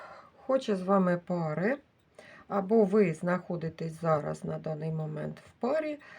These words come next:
але ви до нього в холодних енергіях, навіть, дивіться, спиною до нього повернулися.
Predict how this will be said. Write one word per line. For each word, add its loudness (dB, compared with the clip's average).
але 0
ви -2
до -4
нього 2
в -20
холодних 2
енергіях, 0
навіть, 0
дивіться, -6
спиною 2
до -6
нього -8
повернулися. -8